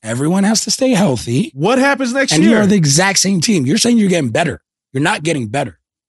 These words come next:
Speaker 2: Purdy gets another year in the league,
Speaker 1: Maybe
Speaker 2: right?
Speaker 1: you have Hufanga. There you go.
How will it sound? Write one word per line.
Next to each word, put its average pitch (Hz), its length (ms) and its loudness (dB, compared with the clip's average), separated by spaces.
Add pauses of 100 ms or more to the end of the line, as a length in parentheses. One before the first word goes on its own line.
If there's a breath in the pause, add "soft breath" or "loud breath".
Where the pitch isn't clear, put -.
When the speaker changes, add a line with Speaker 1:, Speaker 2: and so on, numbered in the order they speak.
(100)
Speaker 2:
Purdy 202 280 -2
gets 185 180 -2
another 180 220 -2
year 170 160 0
in 156 40 -2
the 151 60 -4
league, 117 280 -4 (420)
Speaker 1:
Maybe 127 160 -2
Speaker 2:
right? 165 40 -8
Speaker 1:
you 180 120 -4
have 165 180 -4
Hufanga. 127 460 -8 (100)
There 143 160 -2
you 131 80 -2
go. 101 200 -6